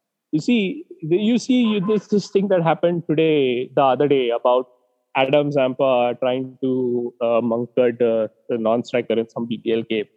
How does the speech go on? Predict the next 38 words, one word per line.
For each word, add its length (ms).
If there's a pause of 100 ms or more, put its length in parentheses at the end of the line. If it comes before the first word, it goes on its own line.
(520)
and, 180
uh, 180
it 60
was 120
a 60
correct 340
decision. 460
He 100
went 260
too 180
far 240
in 140
his, 280 (720)
uh, 420
in 140
his, 260
in 120
his 200
follow 300
through, 320
uh, 40
in, 280
in 300
his 160
delivery 460
action 360
before 340
pulling 280
out, 240 (600)
uh, 220
and 340
trying 300
to 440 (380)
run 200
the 80
guy 140
out. 280 (840)
Uh, 500